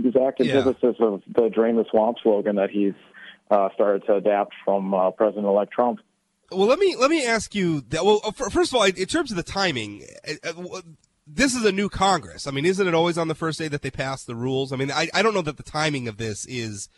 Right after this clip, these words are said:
Speaker 2: all that meaningful. I mean, this is when they pass the rules for the new Congress. What other time would they have addressed this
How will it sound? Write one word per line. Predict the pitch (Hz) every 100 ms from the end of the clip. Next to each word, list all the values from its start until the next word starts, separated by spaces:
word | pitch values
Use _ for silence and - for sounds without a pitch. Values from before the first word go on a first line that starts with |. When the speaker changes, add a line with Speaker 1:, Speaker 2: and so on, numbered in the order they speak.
| _ _ _ _ _ -
Speaker 2:
all | 185 180
that | 139
meaningful. | 143 185 147 - 110 87
I |
mean, | 123 127
this | 175 180
is | 143
when | 156
they | 143
pass | - 139 135
the | 131
rules | 123 123 120
for | -
the | 107
new | 110 104
Congress. | 147 170 139 98 101 - _ _ _ _
What | - 123 131 165
other | 151 139
time | - 147 139
would | 123
they | 123
have | 117
addressed | 107 104 120 113 -
this | 98 - - -